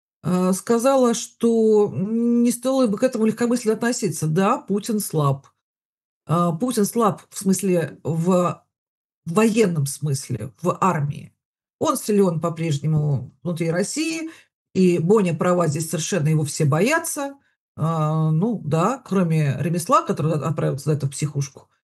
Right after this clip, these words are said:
В общем-то, и самой Бони. В общем-то, больше-то других-то не нашлось. А, Боня да Ремесло. Вообще такие неплохие лидеры оппозиции. Пожениться им надо. А, будет как-то, м, может быть, как-то синергия повысится.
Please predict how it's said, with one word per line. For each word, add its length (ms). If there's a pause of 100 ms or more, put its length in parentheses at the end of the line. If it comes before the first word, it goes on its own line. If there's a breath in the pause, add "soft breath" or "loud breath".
(600)
В 80
общем-то, 380
и 100
самой 360
Бони. 440
В 100
общем-то, 320
больше-то 520
других-то 560
не 120
нашлось. 560 (760)
А, 380
Боня 440
да 100
Ремесло. 600
Вообще 220
такие 560
неплохие 560
лидеры 240
оппозиции. 680 (920)
Пожениться 460
им 60
надо. 320 (500)
А, 460 (600)
будет 380
как-то, 440 (920)
м, 220
может 280
быть, 140
как-то 220
синергия 400
повысится. 580